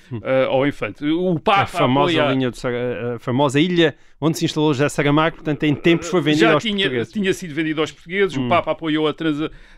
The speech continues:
Speaker 2: a, a, a, a transação, mas os castelhanos, mais uma vez, eh, eh,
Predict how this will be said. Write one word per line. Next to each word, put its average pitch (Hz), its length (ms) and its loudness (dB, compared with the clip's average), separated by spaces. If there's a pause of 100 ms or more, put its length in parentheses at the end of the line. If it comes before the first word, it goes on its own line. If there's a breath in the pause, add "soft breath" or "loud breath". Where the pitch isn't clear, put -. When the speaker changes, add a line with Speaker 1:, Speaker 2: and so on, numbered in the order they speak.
Speaker 2:
a, - 80 -2
a, 147 800 0
a, - 60 -2
a - 20 -6
transação, 165 760 0
mas 156 160 -4
os 156 140 -6
castelhanos, 151 460 0
mais 127 200 -6
uma 120 140 -10
vez, 110 480 -12
eh, 104 680 -16 (460 soft breath)
eh, - 340 -20